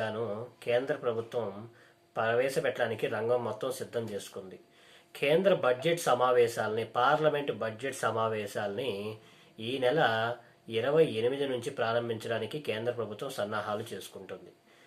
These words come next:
జనవరి ఇరవై ఎనిమిదిన రాష్ట్రపతి గారి ప్రసంగంతో కేంద్ర బడ్జెట్ ప్రవే-, ఈ సమావేశాలు ఏవైతే ఉన్నాయో, ఈ ప్రారంభం కానున్నాయి. అలాగే జనవరి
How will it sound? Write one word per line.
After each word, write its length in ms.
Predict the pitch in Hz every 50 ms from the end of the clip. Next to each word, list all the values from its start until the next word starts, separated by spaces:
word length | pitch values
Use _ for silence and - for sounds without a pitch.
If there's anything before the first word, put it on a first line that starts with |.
| - _ _ _ _ _ _ _ _ _ -
జనవరి 460 | 117 127 127 147 165 180 185 185 185
ఇరవై 380 | 156 123 120 127 147 165 165
ఎనిమిదిన 480 | 156 120 117 117 127 139 147 147 127 117 104 101 101 101 110 123 - - _ _ _ _ _ _ _ _ _ _ _ _ _ _ -
రాష్ట్రపతి 720 | 110 113 117 139 175 180 - - 202 196 - 160 - - 131
గారి 260 | 131 127 123 123 120
ప్రసంగంతో 720 | 120 117 120 120 - 180 165 165 160 147 131 117 113 113 104 104 107 120 - - -
కేంద్ర 380 | 131 127 135 147 160 160 160
బడ్జెట్ 500 | 151 - 123 113 107 107 135 139 - - -
ప్రవే-, 460 | - - 117 117 113 117 123 131 127 - - - - - - - - 127
ఈ 80 | 127 123 123 120
సమావేశాలు 760 | - - 117 113 113 131 139 139 139 135 139 139 127 113 107 104
ఏవైతే 380 | 104 110 120 123 123 120 123
ఉన్నాయో, 340 | 113 110 107 107 107 123 165
ఈ 100 | 196 147
ప్రారంభం 540 | 117 - 110 110 107 110 110 113 113 120 117
కానున్నాయి. 580 | 113 123 - 104 104 98 95 92 90 90 87 - - - - - - - - -
అలాగే 460 | 113 117 143 180 202 202 156 139 123 117 101
జనవరి 440 | 92 117 120 123 156 170 185 175